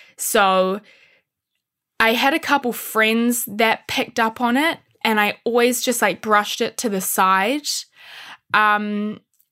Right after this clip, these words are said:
and coming out of school was when it started to turn a little bit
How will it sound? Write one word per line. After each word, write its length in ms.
and 200
coming 380
out 140
of 60
school 800
was 260
when 640
it 100
started 460
to 100
turn 380
a 40
little 260
bit 340